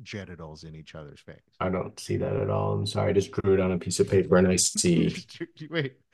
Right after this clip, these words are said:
Speaker 1: just you saying you drew sixty-nine makes, makes me laugh.
Speaker 2: Oh, you know what I see? I see a fish.
Speaker 1: <laughs> Jesus.
Speaker 2: <laughs>
Speaker 1: Jesus. Yeah, man.
Speaker 2: No.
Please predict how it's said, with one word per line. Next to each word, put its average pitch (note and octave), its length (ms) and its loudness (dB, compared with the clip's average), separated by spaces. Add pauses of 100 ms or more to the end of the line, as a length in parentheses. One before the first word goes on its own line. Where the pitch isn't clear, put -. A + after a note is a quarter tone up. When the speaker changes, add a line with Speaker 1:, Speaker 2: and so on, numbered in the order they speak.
(220)
Speaker 1:
just A#3 280 0
you G#3 160 4
saying D#3 340 0
you D#3+ 140 -2
drew B2+ 200 0
sixty-nine A#2 580 -10
makes, F#2 220 -14
makes E2+ 220 -18
me D#2 60 -20 (120)
laugh. - 220 -20 (420)
Speaker 2:
Oh, A#2 80 6
you G#2+ 100 10
know B2 100 10
what D#3+ 100 12
I F#2 60 10
see? - 260 6
I F2+ 60 8
see F2 220 6
a - 60 2 (160)
fish. - 460 0 (880)
Speaker 1:
<laughs> - 760 -12 (460)
Jesus. G#2+ 580 2 (200)
Speaker 2:
<laughs> E3+ 480 6
Speaker 1:
Jesus. - 560 2 (600)
Yeah, D#2 200 -12
man. C2+ 300 -14 (260)
Speaker 2:
No. G#1+ 560 -2